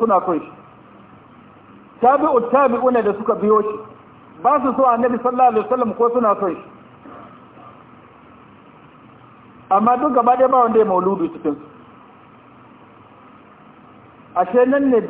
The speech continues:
za ka gane cewa mauludi wani abu ne da aka ƙago.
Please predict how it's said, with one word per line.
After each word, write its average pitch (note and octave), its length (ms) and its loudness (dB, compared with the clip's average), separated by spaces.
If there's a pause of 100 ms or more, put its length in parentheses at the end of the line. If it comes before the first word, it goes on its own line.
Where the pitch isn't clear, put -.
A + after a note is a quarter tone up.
za B3+ 180 4
ka A3+ 140 0
gane G#3+ 420 0
cewa A3 320 2
mauludi G#3 600 2 (640)
wani A#3 240 0
abu G#3+ 200 0
ne A3+ 140 2
da G3+ 120 -2
aka G3 160 -4
ƙago. E3+ 540 0